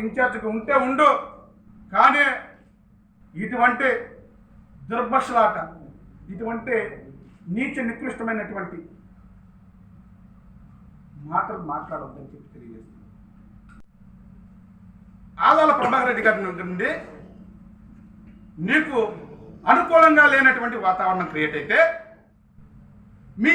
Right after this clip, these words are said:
ఇంట్లో నుండి ఆదాల ప్రభాకర్ రెడ్డి గారు ఆఫీస్కి వచ్చారా అని నేను అడుగుతున్నా. మరి ఇక్కడ ఎవరు స్వార్థపరులు? ఇక్కడ స్వార్థపరులు ఎవరు? మేమా?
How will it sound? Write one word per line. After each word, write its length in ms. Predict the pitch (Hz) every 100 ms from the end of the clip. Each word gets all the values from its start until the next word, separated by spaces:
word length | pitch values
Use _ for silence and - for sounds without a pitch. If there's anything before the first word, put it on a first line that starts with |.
| 359
ఇంట్లో 240 | 349 349 330 311
నుండి 160 | 302 339
ఆదాల 200 | 311 320 294
ప్రభాకర్ 260 | 277 277 262
రెడ్డి 140 | 262
గారు 120 | 262 247
ఆఫీస్కి 260 | 247 - 233
వచ్చారా 300 | - 254 247
అని 100 | 302
నేను 120 | 302 262
అడుగుతున్నా. 380 | 254 233 214 190 - - - - - - - - - - - 277
మరి 120 | 339
ఇక్కడ 140 | 339 302
ఎవరు 160 | 330 320
స్వార్థపరులు? 520 | 311 320 320 320 320 311 - - - - - - - - - - - - - -
ఇక్కడ 160 | 262 320 -
స్వార్థపరులు 580 | 247 320 339 330 320 320
ఎవరు? 240 | 302 311 320 294 - - - - - - 165
మేమా? 260 | 277 269